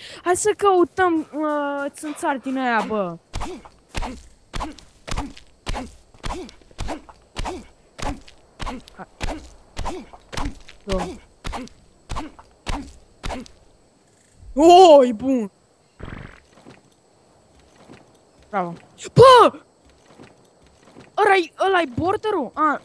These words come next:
ce naiba e aia? A, nu, e nor, e nor. Doamne, credeam că și-o dat drumul la border.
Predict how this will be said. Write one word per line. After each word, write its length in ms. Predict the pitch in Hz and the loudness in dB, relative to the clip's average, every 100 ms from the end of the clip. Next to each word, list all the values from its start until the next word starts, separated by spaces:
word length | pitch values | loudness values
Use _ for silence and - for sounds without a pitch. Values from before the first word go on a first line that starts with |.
| - - | -18 -18
ce 200 | - 427 | -14 -6
naiba 240 | 359 226 | -6 -2
e 40 | 208 | -2
aia? 360 | 196 190 190 - _ _ _ _ _ _ | 0 -2 -4 -8 _ _ _ _ _ _
A, 160 | 311 349 359 | 6 6 6
nu, 80 | |
e 160 | 320 285 | -2 0
nor, 220 | 302 247 | 0 -2
e 100 | 247 | -4
nor. 240 | 262 269 233 | -4 -2 -4
Doamne, 460 | 196 285 294 262 | -4 -2 -2 -4
credeam 300 | 262 247 285 277 | -12 -10 -10 -8
că 160 | 269 - - - | -8 -8 -18 -20
și-o 120 | - 277 | -18 -6
dat 200 | 311 262 | -4 -4
drumul 260 | 262 240 | -6 -4
la 100 | 220 | -6
border. 520 | 214 220 196 185 175 | -4 -6 -6 -10 -14